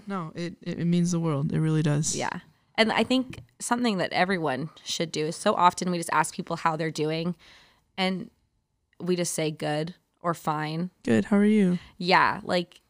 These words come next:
Speaker 2: something I've tried to be intentional about with teens, um, and even over to Monte Vista, like, where
Speaker 1: Mm.
Speaker 2: I'm just coaching them on dance team, is, like,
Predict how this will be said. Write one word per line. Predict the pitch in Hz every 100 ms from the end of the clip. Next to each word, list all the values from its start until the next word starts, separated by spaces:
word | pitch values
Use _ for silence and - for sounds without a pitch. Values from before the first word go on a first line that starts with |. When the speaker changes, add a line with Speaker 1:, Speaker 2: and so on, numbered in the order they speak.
| _ _ _ _ -
Speaker 2:
something | - 220 208
I've | 185
tried | - 185
to | 185
be | 180
intentional | 175 175 185
about | 175 160
with | 147 -
teens, | - 160 151 160 233 262 - _ _ _ _ _ -
um, | 190 170 135 - 175 _ _ _
and | 196
even | 214 247
over | 254 233
to |
Monte | 175 165
Vista, | 147 151 - - - - - -
like, | 208 185
where | 175
Speaker 1:
Mm. |
Speaker 2:
I'm |
just | 175 -
coaching | 160 170 160
them | 143
on | 147
dance | 160 160
team, | - 143
is, | 156
like, | 156